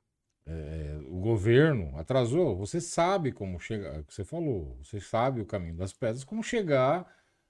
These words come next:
até o ponto de receber. Porque atrasar numa economia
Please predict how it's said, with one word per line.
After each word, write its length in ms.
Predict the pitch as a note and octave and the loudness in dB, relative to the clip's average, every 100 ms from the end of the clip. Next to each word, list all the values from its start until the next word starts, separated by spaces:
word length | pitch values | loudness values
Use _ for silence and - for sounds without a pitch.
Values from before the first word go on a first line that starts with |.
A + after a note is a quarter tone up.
| _ _ | _ _
até 300 | A#2 - G2 | -10 -6 -4
o 60 | F#2 | -4
ponto 220 | A2+ G#2 | -6 -4
de 80 | A#2+ | -2
receber. 440 | C3 F#3+ D#3 G2+ | 0 0 0 -2
Porque 160 | - A3 | -4 -6
atrasar 600 | B3 A3+ G#2+ A2+ D3+ - _ _ _ _ - | 2 2 2 0 0 -4 _ _ _ _ -8
numa 200 | A#2 G#2+ | -4 -4
economia 680 | - G#2 F#2+ F2+ E2+ D2+ | -4 -6 -4 -6 -6 -8